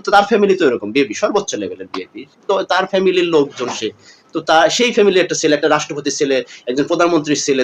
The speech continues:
সে ভিআইপি লাইফ, আহ, লিড করবো না, কে করবে? আমি, আপনি করবো? এটা নিয়ে হিংসা করা, দুর্নীতি কে করে না ভাই? দুর্নীতি সবার ঝুলিতে আছে। আপনি কাকে সুফি দিতে পারেন? লক্ষ লক্ষ কোটি টাকা দুর্নীতি হয়ে দেশ থেকে চলে গেছে, হাজার হাজার কোটি টাকা হয়েছে,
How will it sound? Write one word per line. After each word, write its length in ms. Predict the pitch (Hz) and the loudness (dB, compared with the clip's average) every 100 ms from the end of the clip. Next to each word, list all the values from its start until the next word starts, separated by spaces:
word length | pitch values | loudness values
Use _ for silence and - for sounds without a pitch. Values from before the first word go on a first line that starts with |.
| - | -2
সে 100 | - 240 | -2 2
ভিআইপি 240 | 208 190 185 | 2 2 2
লাইফ, 140 | 175 160 151 | 0 -2 -10
আহ, 580 | - _ _ - 139 139 | -20 _ _ -2 0 2
লিড 140 | 156 147 | 2 2
করবো 120 | 151 143 | 2 2
না, 60 | 139 | 0
কে 60 | 160 | -2
করবে? 140 | 117 117 | 0 0
আমি, 80 | 127 147 | 0 -2
আপনি 120 | 170 180 | -2 -4
করবো? 180 | 175 127 90 _ - - | -2 -2 -4 _ -20 -6
এটা 100 | 214 | -2
নিয়ে 120 | 185 | 0
হিংসা 180 | 185 185 | -2 -2
করা, 120 | 131 101 - - _ 165 | -4 -4 -10 -20 _ 0
দুর্নীতি 440 | 202 214 214 208 180 | 2 2 0 -2 0
কে 160 | 160 - | 0 0
করে 120 | 98 85 | -6 -8
না 60 | 78 | -16
ভাই? 100 | 78 98 | -18 -6
দুর্নীতি 320 | 143 139 135 143 - | 0 2 2 -2 -4
সবার 380 | 160 151 156 165 127 | 0 2 2 2 -2
ঝুলিতে 300 | 131 139 95 - | -2 -2 -2 -6
আছে। 160 | - - _ - | -10 -16 _ -10
আপনি 140 | 127 139 | -8 -2
কাকে 200 | 139 175 160 | -2 0 -4
সুফি 180 | 151 131 | -4 -4
দিতে 120 | 110 101 | -4 -6
পারেন? 140 | 98 131 | -2 -2
লক্ষ 140 | - 165 | 0 -2
লক্ষ 120 | 160 165 | -2 -2
কোটি 140 | 160 160 | -2 0
টাকা 100 | 160 156 | 0 0
দুর্নীতি 240 | 170 156 | 0 0
হয়ে 120 | 160 160 | 0 -2
দেশ 60 | 160 | -4
থেকে 100 | 160 180 | -6 -2
চলে 120 | 156 | -2
গেছে, 180 | 92 - _ _ - 180 | -2 -10 _ _ -4 2
হাজার 160 | 220 185 | 4 6
হাজার 120 | 165 | 4
কোটি 120 | 165 156 | 2 2
টাকা 120 | 135 127 | 0 -2
হয়েছে, 220 | 101 | -4